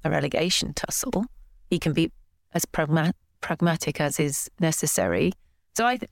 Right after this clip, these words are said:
I'm, uh, yeah, it looks they're in a tricky situation. But at this point, if I was a Leicester fan, I'd be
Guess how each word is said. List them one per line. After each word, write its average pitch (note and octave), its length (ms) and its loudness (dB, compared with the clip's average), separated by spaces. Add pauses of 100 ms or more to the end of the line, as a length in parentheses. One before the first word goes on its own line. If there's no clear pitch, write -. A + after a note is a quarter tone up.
I'm, F#3 240 0
uh, E3+ 160 0
yeah, G3 280 2 (100)
it - 160 2
looks - 440 0 (300)
they're E3+ 140 4
in F3 80 4
a D3 140 0 (160)
tricky - 260 0
situation. F3 680 2
But - 260 -2 (120)
at - 160 -4
this F#3+ 280 0
point, E3+ 360 2
if - 100 -2
I D#3 100 4
was D3+ 120 2
a D3+ 40 4
Leicester D#3+ 300 0
fan, C#3 320 0
I'd C#3+ 240 0
be D3 320 0